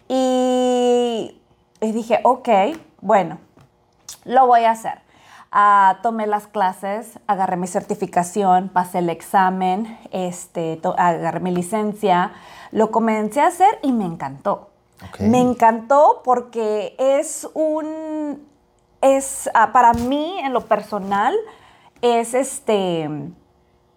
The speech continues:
Speaker 1: cumplir tus sueños y le estás ayudando a la gente a cumplir sus sueños. Muchos de nosotros, de nuestra cultura hispana,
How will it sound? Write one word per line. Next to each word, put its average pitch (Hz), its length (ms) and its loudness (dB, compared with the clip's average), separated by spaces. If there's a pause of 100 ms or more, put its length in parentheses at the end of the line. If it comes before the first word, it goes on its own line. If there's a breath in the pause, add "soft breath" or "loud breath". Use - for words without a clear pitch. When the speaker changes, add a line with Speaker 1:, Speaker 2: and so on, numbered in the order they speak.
(1500)
Speaker 1:
cumplir 262 500 -4
tus 403 160 0
sueños 220 720 -6 (140)
y 277 100 0
le 269 100 6
estás 269 360 -2
ayudando 262 480 2
a - 20 4
la 226 140 -2
gente 240 280 -8
a 294 100 -8
cumplir 202 420 -8
sus 190 180 -10
sueños. 156 480 -10
Muchos 311 720 -2
de 320 80 -2
nosotros, 214 580 -4
de 180 80 -4
nuestra 180 300 -6
cultura 190 440 -4
hispana, 190 600 0